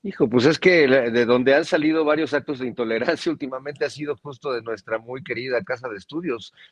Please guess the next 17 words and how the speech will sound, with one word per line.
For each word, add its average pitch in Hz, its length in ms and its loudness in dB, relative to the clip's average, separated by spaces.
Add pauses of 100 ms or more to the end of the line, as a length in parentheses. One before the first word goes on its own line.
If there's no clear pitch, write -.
(240)
eh, 107 680 4
organizando 117 920 0 (200)
seminarios 131 640 -2
de 120 100 -2
diversidad 117 540 -2
donde 123 220 -4
<laughs> - 20 -2
invitan 120 520 -2
a 123 60 -2
los 120 260 -4
de 117 180 -2
un 127 200 -4
mismo 123 580 -2
grupo 127 340 -4
político, 123 760 -6 (380)
eh, 107 760 -2 (360)
haciendo 131 880 2